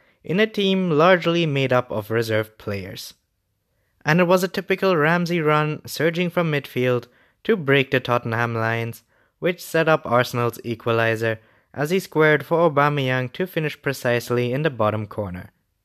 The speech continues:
He pinched the ball to create Lacazette's clincher too, albeit with less than a perfect pass. Ramsey has now registered six assists this season,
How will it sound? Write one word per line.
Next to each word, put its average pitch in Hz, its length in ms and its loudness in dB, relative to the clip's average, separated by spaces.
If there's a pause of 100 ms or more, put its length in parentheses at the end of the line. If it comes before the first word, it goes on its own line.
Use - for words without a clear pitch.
(1000)
He 175 140 4
pinched 190 340 2
the 180 80 4
ball 165 360 6
to 165 200 -6
create 156 460 0
Lacazette's 135 720 0
clincher 127 540 -4
too, 104 380 -8 (480)
albeit 160 560 4
with 139 200 0
less 131 340 2
than 117 180 -2
a 113 60 -2
perfect 107 540 -4
pass. - 480 -10 (1080)
Ramsey 202 440 2
has 185 200 2
now 175 220 2
registered 156 720 0
six - 380 -8
assists 135 380 -4
this 120 200 -4
season, 123 480 -4